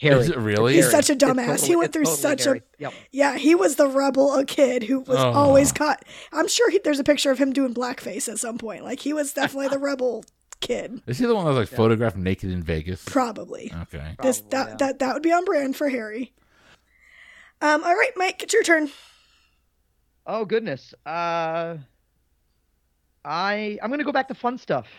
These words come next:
Speaker 1: actually. Switch it up a little bit.
Speaker 3: Okay, so here's your question, fun stuff. Bingo callers occasionally add, "Here comes the Herbie," when they announce which number?
Speaker 1: Oh, for Pete's sake.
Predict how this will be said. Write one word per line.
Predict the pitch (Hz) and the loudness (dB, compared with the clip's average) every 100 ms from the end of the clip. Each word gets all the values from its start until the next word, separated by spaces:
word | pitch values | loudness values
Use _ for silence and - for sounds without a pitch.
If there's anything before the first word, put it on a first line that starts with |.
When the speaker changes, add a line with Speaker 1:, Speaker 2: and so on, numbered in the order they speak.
| _ _ 156 | _ _ -14
Speaker 1:
actually. | 139 - 120 113 | -14 -12 -14 -14
Switch | 113 - 165 | -12 -12 -8
it | 160 | -10
up | - | -10
a | |
little | 107 | -14
bit. | 98 117 _ _ _ _ _ _ _ _ _ _ - _ _ _ _ _ _ _ - | -14 -18 _ _ _ _ _ _ _ _ _ _ -20 _ _ _ _ _ _ _ -4
Speaker 3:
Okay, | 285 302 339 | -2 0 -2
so | 330 254 | -2 -2
here's | 240 294 | 0 0
your | 302 | 0
question, | 294 294 - 294 277 | 2 0 2 0 0
fun | 302 302 | -2 0
stuff. | - 226 - _ _ _ _ _ _ _ | -2 -4 -10 _ _ _ _ _ _ _
Bingo | 339 440 587 | -2 6 6
callers | - 294 285 294 302 | 6 2 2 2 0
occasionally | 311 285 302 302 359 381 381 - | 0 2 2 0 -4 -4 -6 -4
add, | 254 247 269 - _ _ | -4 -4 -6 -12 _ _
"Here | - 269 269 | 0 0 2
comes | 311 339 | 2 2
the | 381 339 | 0 0
Herbie," | 381 359 294 285 - _ - _ | 2 0 0 -4 -8 _ -20 _
when | 285 | 2
they | 285 269 | 6 6
announce | 262 254 233 | 4 0 -2
which | 226 262 381 - | -2 0 0 -4
number? | 302 294 285 254 - - - _ _ _ _ _ _ _ _ _ _ _ - | -2 -2 0 -2 -6 -12 -20 _ _ _ _ _ _ _ _ _ _ _ -16
Speaker 1:
Oh, | 165 | -14
for | - 104 | -14 -20
Pete's | - 190 135 - | -14 -12 -12 -14
sake. | - 123 98 92 - | -10 -6 -6 -8 -20